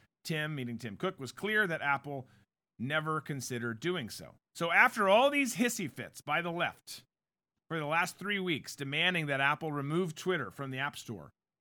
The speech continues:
it's not gonna happen. It's not gonna happen, which is great news, right? That's good. Let's get that kind of stupid middle school drama shit out of here. That's great.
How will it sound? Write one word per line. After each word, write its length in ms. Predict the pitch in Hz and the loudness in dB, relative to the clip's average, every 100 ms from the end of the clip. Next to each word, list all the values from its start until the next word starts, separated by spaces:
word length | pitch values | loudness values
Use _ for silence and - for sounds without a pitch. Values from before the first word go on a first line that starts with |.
| _ _ _ _ _ _ _ _ | _ _ _ _ _ _ _ _
it's 160 | 127 151 | -8 -2
not 180 | 135 | -2
gonna 160 | 127 120 | -2 -4
happen. 260 | 127 113 - _ _ _ _ _ _ _ _ _ _ _ _ _ _ | -4 -6 -12 _ _ _ _ _ _ _ _ _ _ _ _ _ _
It's 60 | _ | _
not 160 | 156 151 | -6 -2
gonna 160 | 151 | -2
happen, 240 | 135 123 - | -2 -4 0
which 220 | 185 214 | 0 2
is 120 | 220 | -2
great 260 | 165 220 233 | 6 6 8
news, 340 | 247 165 92 | 2 0 0
right? 220 | 151 196 | 2 2
That's 200 | 156 196 | 2 0
good. 300 | - 247 202 - _ _ | 0 0 0 -2 _ _
Let's 240 | 175 180 - - | -4 -4 -8 -8
get 180 | 202 | -6
that 220 | 208 208 - | 0 -2 -2
kind 160 | 208 | -6
of 80 | 156 | -6
stupid 600 | - - - 220 214 202 | -8 -10 -6 -4 -2 -2
middle 240 | 185 196 | -2 -2
school 300 | 190 - 185 | -4 -4 -4
drama 340 | 170 147 160 165 | -2 -2 -2 -2
shit 240 | - 160 | -4 -2
out 220 | 151 151 127 | 2 2 0
of 60 | |
here. 280 | 95 76 92 _ _ _ _ _ _ _ | -10 -14 -16 _ _ _ _ _ _ _
That's 160 | 135 - | -8 -6
great. 540 | 185 202 123 - - | 2 2 2 -8 -20